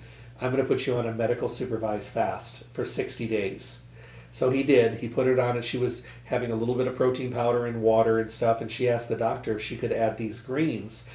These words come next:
because she'd heard me talk about 'em. He said, "Absolutely." I, she said what came out of her was terrible. She's a terrible, foul-smelling odors, and her urine got really, 'cause the body was really detoxing,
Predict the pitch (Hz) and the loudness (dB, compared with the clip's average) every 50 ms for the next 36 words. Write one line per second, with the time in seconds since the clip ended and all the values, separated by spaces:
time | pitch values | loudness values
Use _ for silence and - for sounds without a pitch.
0 | - - - - - 127 - 214 190 - 156 147 135 139 123 117 117 113 - 113 | -20 -20 -12 -6 -4 0 2 2 2 2 2 2 2 2 2 2 0 -2 -2 -4
1 | 104 - - 107 101 101 104 107 107 107 107 131 123 127 131 127 131 135 - - | -4 -4 -6 -6 -6 -4 -4 -4 -4 -4 -4 -4 -2 0 2 4 4 2 2 0
2 | - 151 - 131 123 107 95 - - - - - - - - - - - - - | -2 0 0 0 0 0 -2 -4 -6 -12 -18 -20 -20 -20 -20 -20 -20 -20 -20 -20
3 | - - - - 127 - - - 156 151 - - - 127 113 113 123 123 - - | -20 -16 -8 -4 -4 -4 -2 0 -2 -2 0 2 2 4 4 4 2 0 0 -2
4 | - - 123 120 120 117 123 127 127 127 - 131 123 120 123 117 113 104 104 - | -4 -4 -2 -2 0 0 0 0 0 0 -2 -2 0 0 0 0 0 -2 -2 -4
5 | - - - - 120 120 117 113 101 98 95 95 - - 113 110 117 - - - | -12 -14 -8 -2 0 2 2 2 2 -2 -4 -8 -8 -8 -10 -10 -10 -12 -14 -10
6 | - - 139 135 135 120 117 120 117 - - 123 117 113 113 113 - - - 117 | -4 0 2 4 4 4 4 2 -4 -4 -6 -2 0 0 0 0 -2 -6 -6 -6
7 | 110 110 107 104 - 110 117 120 120 117 104 98 104 - - 104 104 101 - - | -4 -4 -6 -4 -2 0 0 0 0 -2 -4 -6 -6 -8 -10 -12 -12 -12 -14 -14
8 | - - - - 127 110 104 110 127 131 131 127 120 123 117 - 110 117 117 117 | -16 -12 -8 -4 -4 -4 -2 0 0 2 2 2 0 0 -2 0 0 0 0 0
9 | - - 123 - 113 117 120 120 120 113 110 104 107 113 120 131 127 120 117 104 | 0 -2 0 0 0 2 2 2 2 0 -2 -4 -2 0 2 2 2 2 0 -2
10 | 110 113 113 - 113 98 - - - - - - - | -2 -4 -4 -2 -2 -4 -4 -4 -6 -8 -10 -10 -10